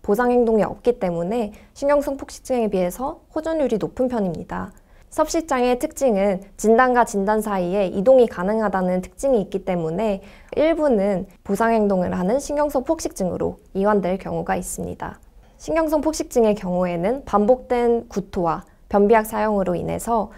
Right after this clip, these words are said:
저칼륨혈증이나 심부정맥 등을 일으킬 수 있을 뿐 아니라 위 확장이나 식도 손상,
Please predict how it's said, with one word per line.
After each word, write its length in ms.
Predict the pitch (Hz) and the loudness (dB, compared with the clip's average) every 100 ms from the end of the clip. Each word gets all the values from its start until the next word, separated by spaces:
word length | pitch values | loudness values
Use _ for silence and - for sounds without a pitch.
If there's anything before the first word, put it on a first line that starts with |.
| - - | -20 0
저칼륨혈증이나 1200 | 202 202 285 285 302 262 233 214 196 165 196 285 | 2 2 2 0 0 -2 -4 -4 -2 -2 -4 -6
심부정맥 680 | - 320 320 190 190 185 185 | -6 -6 -4 -2 -2 -2 -4
등을 200 | 180 180 | -4 -2
일으킬 340 | 175 180 185 | -2 -4 -6
수 160 | 196 - | -8 -6
있을 240 | 180 196 | -4 -6
뿐 180 | 190 240 | -4 -4
아니라 460 | 196 160 180 220 208 - - - - | -4 -6 -4 -4 -6 -12 -20 -20 -2
위 200 | 202 226 | 2 4
확장이나 680 | 262 269 285 269 196 190 262 | 2 -2 -2 0 0 -2 -4
식도 340 | 285 - 285 | -8 -4 -4
손상, 400 | 269 202 185 180 | -2 -4 -4 -8